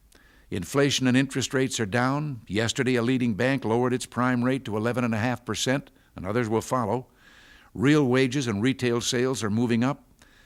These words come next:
Housing starts and car sales, so vital to recovery, are both heading up again. And the strong surge of investor confidence we've witnessed in recent weeks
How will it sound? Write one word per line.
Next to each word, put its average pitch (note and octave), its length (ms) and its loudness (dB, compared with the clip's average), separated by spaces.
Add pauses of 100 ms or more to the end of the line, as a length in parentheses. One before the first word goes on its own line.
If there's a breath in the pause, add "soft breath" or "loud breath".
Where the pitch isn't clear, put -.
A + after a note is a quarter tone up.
(120)
Housing B2+ 460 0
starts B2 380 -4
and A#2+ 140 -2
car B2+ 260 0
sales, B2 460 -2
so B2 160 0
vital A#2 280 0
to A#2+ 80 -2
recovery, A#2 480 -2
are A#2+ 80 -4
both A2+ 280 0
heading A#2 280 -2
up A2+ 120 -2
again. A2 420 -4 (600 loud breath)
And A2 160 0
the G#2+ 80 0
strong D3 420 -2
surge D3 360 0
of A#2+ 80 0
investor A2+ 520 0
confidence A#2 560 -4
we've A2+ 160 0
witnessed B2 380 -2
in G#2 120 -4
recent B2 360 -2
weeks B2+ 420 -4